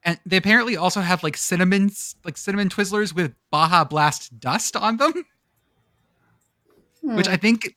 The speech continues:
Speaker 1: if you get into your lungs will kill you. In the, I dropped in the chat the Baja Blast pie. It looks aggressively green. Like, when I fuck up the coloring on a key lime pie,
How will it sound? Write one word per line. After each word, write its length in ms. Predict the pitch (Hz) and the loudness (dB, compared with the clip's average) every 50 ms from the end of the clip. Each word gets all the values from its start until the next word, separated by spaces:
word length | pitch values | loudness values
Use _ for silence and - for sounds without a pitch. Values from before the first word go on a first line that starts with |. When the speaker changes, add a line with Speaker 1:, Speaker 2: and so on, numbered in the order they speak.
| _ - | _ -6
Speaker 1:
if 120 | 190 160 | -4 -2
you 60 | 220 | 0
get 100 | 247 175 | 0 0
into 100 | 175 170 | 0 2
your 100 | 180 165 147 | 2 4 4
lungs 280 | 147 160 165 160 147 | 4 4 4 2 0
will 180 | 131 127 147 156 | 0 -2 -2 -2
kill 260 | - - 139 117 127 | -4 -6 -8 -8 -8
you. 240 | 110 92 92 98 - _ _ _ _ _ - | -8 -10 -14 -18 -20 _ _ _ _ _ -2
In 100 | 208 214 | -2 -2
the, 100 | 214 - | 0 0
I 80 | 175 180 | 0 2
dropped 260 | 160 214 208 208 - | 4 6 6 6 4
in 60 | 196 | 0
the 60 | 170 156 | -4 -2
chat 280 | - - 170 147 - | 2 2 2 2 2
the 80 | 165 147 | 0 -2
Baja 260 | 143 160 143 151 135 | -2 0 0 0 0
Blast 320 | 135 147 135 123 - - | 0 -2 -2 -2 -4 -6
pie. 420 | - - 151 127 113 110 101 101 - _ _ _ _ _ _ _ | -4 -2 -2 0 -2 -4 -8 -12 -18 _ _ _ _ _ _ _
It 160 | - 214 - 208 | -10 -10 -8 -10
looks 800 | 175 170 185 247 247 - - - - - - - - - - _ _ _ _ _ _ _ - | -8 0 4 6 6 6 4 -2 -6 -6 -4 -6 -6 -10 -12 _ _ _ _ _ _ _ -4
aggressively 760 | 175 156 131 143 143 175 180 - - - 165 147 156 156 131 | -4 -4 -2 0 2 2 2 2 0 -4 -6 -6 -6 -8 -6
green. 280 | 123 139 143 139 123 117 | -4 -4 -4 -4 -4 -4
Like, 200 | 151 151 - 175 | -6 -6 -2 0
when 80 | 175 | 0
I 100 | 180 180 | 0 0
fuck 280 | - - - 196 - 208 | -2 -2 -2 -2 -2 -2
up 120 | 196 - | -4 -4
the 80 | - 165 | -8 -12
coloring 680 | - - 170 160 165 170 180 185 190 196 196 202 214 202 _ _ _ _ _ _ _ _ _ | -6 -2 -2 -2 0 -2 -2 -4 -4 -6 -8 -10 -12 -14 _ _ _ _ _ _ _ _ _
on 140 | - 165 160 | -2 -2 -2
a 60 | 147 | -2
key 220 | - - - 196 185 | -4 -6 -6 -2 0
lime 240 | 170 165 165 160 - | 2 2 2 0 2
pie, 560 | - 156 147 147 151 160 165 175 180 185 | 2 4 4 6 4 2 2 -2 -4 -8